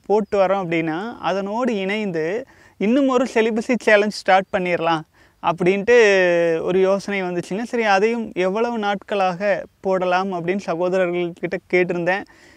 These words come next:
பெரும்பாலானவர்கள் தொண்ணூறு நாள் சேலஞ்ச் ஸ்டார்ட் பண்ணலாம், அதனோடு சேர்ந்து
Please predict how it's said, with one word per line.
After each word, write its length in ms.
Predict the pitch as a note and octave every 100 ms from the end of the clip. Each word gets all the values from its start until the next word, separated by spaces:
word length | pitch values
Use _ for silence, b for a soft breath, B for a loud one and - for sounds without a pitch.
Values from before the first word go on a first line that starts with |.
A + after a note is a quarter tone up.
| b b
பெரும்பாலானவர்கள் 1160 | F#3+ G3+ B3 B3+ B3+ B3 A#3+ A#3+ A#3+ A3 G#3+ C4 -
தொண்ணூறு 460 | A3 A3 B3+ C4+ B3
நாள் 220 | A#3+ A#3+
சேலஞ்ச் 400 | - G#3+ G#3 G#3+
ஸ்டார்ட் 400 | - G3+ F#3 -
பண்ணலாம், 480 | F3+ E3 F3 F3+ C#3+
அதனோடு 420 | F#3 G#3 G#3+ A3
சேர்ந்து 760 | - G3 F#3 G3+ A3 F#3+ E3